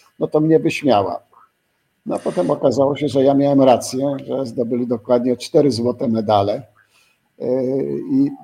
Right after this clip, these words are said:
to było jak gdyby niesłychane przeżycie, tym bardziej, że z tą rzeczniczką to założyłem się o dosyć duże pieniądze, no i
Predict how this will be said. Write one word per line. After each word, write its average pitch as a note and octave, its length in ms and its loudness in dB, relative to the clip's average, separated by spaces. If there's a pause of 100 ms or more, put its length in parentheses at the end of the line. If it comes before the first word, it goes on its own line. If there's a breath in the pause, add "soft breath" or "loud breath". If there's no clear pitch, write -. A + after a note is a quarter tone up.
(120)
to D3 140 2
było C#3+ 240 -2
jak C#3 180 0
gdyby C3+ 180 -2
niesłychane C#3+ 580 -4
przeżycie, B2+ 500 -6
tym A#2+ 200 -4
bardziej, A#2+ 420 2
że A#2+ 260 -4 (240)
z - 80 -12
tą C#3+ 180 0
rzeczniczką B2 640 -6
to C#3 260 -8
założyłem B2+ 600 0
się C#3+ 160 -2
o A#2+ 40 -2
dosyć C3 300 -4
duże B2 260 -4
pieniądze, B2+ 640 2
no G2+ 200 -2
i A2+ 160 -4